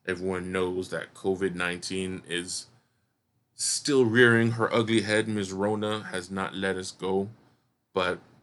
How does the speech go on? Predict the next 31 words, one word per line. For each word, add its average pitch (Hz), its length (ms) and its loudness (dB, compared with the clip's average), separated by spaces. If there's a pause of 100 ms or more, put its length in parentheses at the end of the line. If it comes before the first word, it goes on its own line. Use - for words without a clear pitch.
(360)
some 127 200 -2
of 120 100 -2
the 127 60 0
protocols 113 640 0
are - 60 -10
getting 92 260 -4
a 90 60 -6
lot 92 220 -4
looser 90 540 -4
in 85 440 -10
the 80 100 -8
States. - 600 -6 (360)
I 85 80 0
could 85 160 -10
speak - 220 -10
specifically - 880 -6
for 76 220 -8
Florida. 110 640 2 (560)
Across 104 400 2
the - 120 -10
nation 98 440 -2
as 85 180 -4
well, 98 320 2
many 101 400 0
schools 101 460 -6
have 87 160 -4
decided 90 380 -4
to - 140 -12
open 98 300 -2
their 87 160 -4
doors. 139 640 6